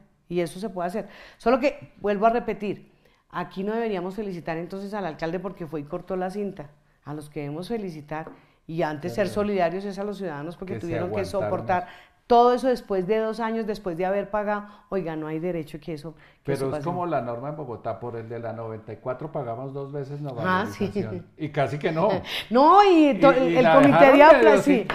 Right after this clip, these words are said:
Speaker 2: medio
Speaker 1: que
Speaker 2: champoncito
Speaker 1: todavía
Speaker 2: para
Speaker 1: no
Speaker 2: terminar.
Speaker 1: está terminada, ya tenemos problemas, pero un comi-, aquí no en-, yo no he entendido, no he podido entender eso, porque soy un comité de aplausos que por fin este alcalde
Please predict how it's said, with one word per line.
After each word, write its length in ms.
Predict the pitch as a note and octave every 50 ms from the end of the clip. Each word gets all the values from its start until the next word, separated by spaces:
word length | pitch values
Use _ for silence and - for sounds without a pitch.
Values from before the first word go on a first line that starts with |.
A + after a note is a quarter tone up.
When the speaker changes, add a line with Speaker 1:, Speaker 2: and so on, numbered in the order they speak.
| D3+
Speaker 2:
medio 240 | D#3+ E3 D#3+ D#3+ E3
Speaker 1:
que 60 | D#3
Speaker 2:
champoncito 380 | - E3 E3 D#3 D3 B3+ B3 B3
Speaker 1:
todavía 360 | C4 B3 B3 A#3+ A#3+ B3 B3
Speaker 2:
para 60 | B3 B3
Speaker 1:
no 80 | C4
Speaker 2:
terminar. 300 | C4+ C#4 - - D4+ C#4
Speaker 1:
está 100 | C#4 C#4
terminada, 640 | C#4 C4 B3+ A#3 A#3+ C4+ A#3+ A3 A3 A3+ B3 C4+ C#4 C4+
ya 100 | B3+ A#3
tenemos 240 | - A#3 A#3 B3 B3
problemas, 300 | C4+ B3 G#3+ G#3+ A#3+ A#3+ - - - - - -
pero 180 | - A#3 A#3
un 80 | A3+ G#3+
comi-, 240 | - B3+ B3+ C4+ - -
aquí 320 | E3 F#3 F#3 - A3 A3 - -
no 160 | G3+ G#3+ A#3
en-, 160 | A#3+ A#3+ F#3+
yo 140 | F#3 A#3+ C4
no 60 | C4+
he 40 | C4+
entendido, 480 | C4 C4+ C#4 C4+ C4+ C4 C4+ C4 C4 A#3+
no 100 | B3 B3
he 20 |
podido 240 | B3 B3 B3+ B3+ B3+ B3+
entender 400 | B3+ A#3 B3 G#3+ F#3+ F3+ G3 G3+
eso, 160 | G#3+ G#3 A3+
porque 200 | A3+ G3 - F3
soy 180 | D#3 G3+ G3+
un 60 | A3 G3+
comité 340 | - A#3+ A#3 A3+ A3+ - F3+
de 80 | F3+ F#3+
aplausos 440 | G3 - A3 A3 A3 A3 A3 A#3 A3+ - - - - - _ _
que 120 | - G#3+
por 180 | G3+ F#3+ F#3+ F3+
fin 220 | F3+ - G3+ G3
este 200 | G#3 G#3 G#3 - A#3
alcalde 560 | A3+ A3+ A3+ A#3+ A#3 A3+ A3+ G#3+ A#3+ A#3